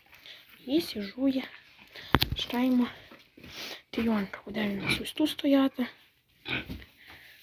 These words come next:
Більша вероятність. Свині поприбирав. Кнопи.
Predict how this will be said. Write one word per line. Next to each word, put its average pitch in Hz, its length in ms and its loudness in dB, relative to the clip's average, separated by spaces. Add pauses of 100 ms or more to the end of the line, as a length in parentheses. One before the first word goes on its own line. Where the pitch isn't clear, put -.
(680)
Більша 262 420 10
вероятність. 233 920 0 (720)
Свині 262 360 6
поприбирав. 233 880 2 (1200)
Кнопи. 226 440 6